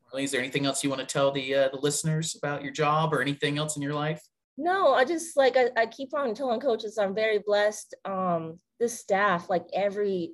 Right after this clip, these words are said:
Speaker 2: person on our staff here, just awesome to work with. Um, you know, Coach Wes Flanagan, who played here as well, and, and his son, Alan, and we just have great kids. You know, I've never not been on a basketball, a men's basketball team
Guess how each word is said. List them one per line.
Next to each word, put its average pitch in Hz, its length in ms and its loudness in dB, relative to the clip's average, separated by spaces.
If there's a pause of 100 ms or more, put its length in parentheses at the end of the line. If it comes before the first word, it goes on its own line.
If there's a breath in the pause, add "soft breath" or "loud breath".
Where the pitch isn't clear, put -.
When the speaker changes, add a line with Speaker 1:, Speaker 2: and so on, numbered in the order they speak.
Speaker 2:
person 196 320 -4
on 165 120 0
our 160 160 -2
staff 175 420 -4
here, 170 400 -2 (360)
just 170 280 -6
awesome 185 380 -2
to 175 80 4
work 165 320 0
with. 175 280 2 (440)
Um, 160 300 -8
you 170 60 0
know, 156 60 -2
Coach 170 260 -2
Wes 165 180 0
Flanagan, 175 460 0
who 170 160 -2
played 185 320 0
here 175 400 -2 (440)
as 170 180 -4
well, 175 320 0
and, 160 160 -10
and 165 220 -6
his 180 280 -2
son, 180 200 -2
Alan, 175 520 0
and 143 200 -4 (480)
we 262 120 0
just 440 200 6
have 349 200 4
great 202 300 4
kids. 214 420 0
You 220 120 0
know, 214 140 2 (120)
I've 285 140 0
never 440 400 2
not 277 320 0
been 226 180 2
on 208 140 0
a 185 60 0
basketball, 180 640 -2
a 180 80 0
men's 208 360 2
basketball 175 440 2
team 170 420 -4